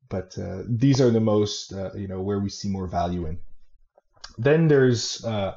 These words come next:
collision avoidance. Uh, this is important in many different, uh, areas, in the sense that,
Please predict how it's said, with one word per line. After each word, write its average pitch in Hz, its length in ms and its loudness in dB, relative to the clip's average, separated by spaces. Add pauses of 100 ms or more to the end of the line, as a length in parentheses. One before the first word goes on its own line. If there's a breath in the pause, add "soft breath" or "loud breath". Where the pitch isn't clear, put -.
collision 131 400 2
avoidance. 92 760 -6 (800 soft breath)
Uh, - 260 -8 (580)
this 156 200 2
is 180 140 2
important 123 680 4
in 110 360 2
many 113 260 4
different, - 840 -6
uh, 92 380 -6 (800)
areas, 131 500 4
in 113 80 2
the 107 60 0
sense 117 340 -4
that, 101 320 -2